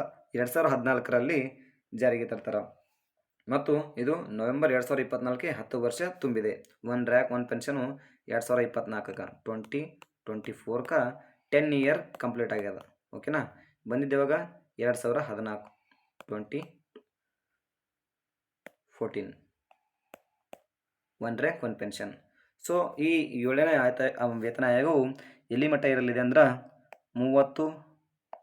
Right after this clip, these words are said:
ಡಿಸೆಂಬರ್ ಎರಡ್ ಸಾವಿರದ ಇಪ್ಪತ್ತೈದಕ್ಕೆ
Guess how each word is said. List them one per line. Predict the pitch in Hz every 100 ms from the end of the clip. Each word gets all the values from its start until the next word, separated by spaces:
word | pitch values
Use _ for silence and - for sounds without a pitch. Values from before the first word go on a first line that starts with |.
| _ _ - - 104
ಡಿಸೆಂಬರ್ | 110 127 131 147 151 - - _ _ -
ಎರಡ್ | 117 110
ಸಾವಿರದ | 110 110 -
ಇಪ್ಪತ್ತೈದಕ್ಕೆ | - - - 110 107 139 151 131 139